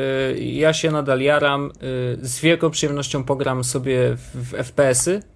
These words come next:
bo to są chyba gry, które najbardziej wymagają, y, dobrego dźwięku i, wiesz, takiego błyskawicznego refleksu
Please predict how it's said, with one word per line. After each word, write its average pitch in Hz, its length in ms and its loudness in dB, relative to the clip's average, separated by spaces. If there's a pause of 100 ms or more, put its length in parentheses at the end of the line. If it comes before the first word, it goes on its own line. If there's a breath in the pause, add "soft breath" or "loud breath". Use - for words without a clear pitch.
(180)
bo 135 420 2 (400)
to 156 100 0
są 147 160 -2
chyba 139 200 2
gry, 139 240 0
które 131 400 -2
najbardziej 120 600 2
wymagają, 107 760 0 (260)
y, 107 40 -2
dobrego 113 400 2
dźwięku 113 760 -2 (180)
i, 110 480 -4 (120)
wiesz, - 300 0
takiego 113 320 -2
błyskawicznego 123 580 2
refleksu 110 540 0